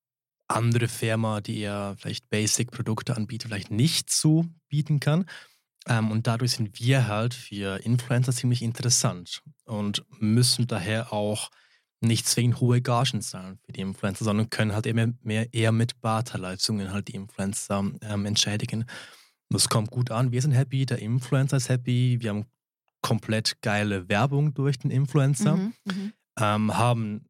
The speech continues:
Speaker 1: kein Cash-out, also kein Geld, das aus dem Marketingbudget fließt, also ein Win-Win eigentlich. Und ich würde das nicht irgendwie gratis arbeiten,
Speaker 2: Mhm,
Speaker 1: weil sie
Speaker 2: mhm.
Speaker 1: werden ja entschädigt.
Speaker 2: Okay, ja,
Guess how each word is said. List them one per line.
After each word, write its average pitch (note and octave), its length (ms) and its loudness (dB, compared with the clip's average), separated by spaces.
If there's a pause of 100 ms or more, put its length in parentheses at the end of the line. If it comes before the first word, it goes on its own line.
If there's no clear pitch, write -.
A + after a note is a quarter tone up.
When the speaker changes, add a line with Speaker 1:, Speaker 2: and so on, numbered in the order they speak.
(120)
Speaker 1:
kein G#2 380 -4
Cash-out, C3+ 640 0
also B2 140 0
kein G2 920 -6
Geld, A#2+ 300 0
das - 460 0 (200)
aus A2 220 -2
dem A2 100 4
Marketingbudget C3+ 800 2
fließt, C3 540 0
also A2+ 160 -4
ein F#2 180 -4
Win-Win G#2 380 2
eigentlich. F#2 400 -10
Und G#2 60 -16
ich - 80 -14
würde - 80 -14
das - 140 -4
nicht - 180 -2
irgendwie G2 360 -10 (800)
gratis G#2 480 0
arbeiten, G2+ 540 -6 (220)
Speaker 2:
Mhm, - 40 -2
Speaker 1:
weil - 80 -2
sie F#3+ 80 4
Speaker 2:
mhm. F3+ 60 4
Speaker 1:
werden G2 160 0
ja F#2 80 -6
entschädigt. - 600 -8 (200)
Speaker 2:
Okay, F#3+ 460 2
ja, E3+ 140 2